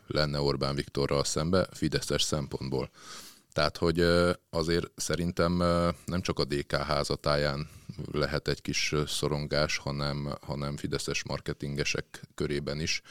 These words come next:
mert egész egyszerűen újra kell tervezni majd a, a, a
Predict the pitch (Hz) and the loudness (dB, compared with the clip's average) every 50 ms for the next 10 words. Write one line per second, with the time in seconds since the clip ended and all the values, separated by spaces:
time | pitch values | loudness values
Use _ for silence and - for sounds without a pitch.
0 | - - - - - - - - - 78 78 76 71 - - - - _ - 85 | -16 -14 -14 -14 -14 -16 -10 -4 0 2 4 4 2 0 -4 -18 -16 _ -2 0
1 | 82 76 71 71 69 - - 71 - - - 76 76 73 76 76 73 67 67 67 | 0 2 2 0 0 0 0 -2 0 0 2 2 2 2 2 2 0 0 0 -2
2 | - - - - - 78 73 73 - - 71 69 71 76 73 73 69 69 69 71 | -2 -6 -8 -4 -2 0 0 0 0 0 -2 -2 -2 -4 -4 -4 -4 -2 -2 -2
3 | 69 73 - - - - - 76 - - - - - | -2 -2 -4 -8 -8 -6 -6 -6 -6 -6 -4 -2 -2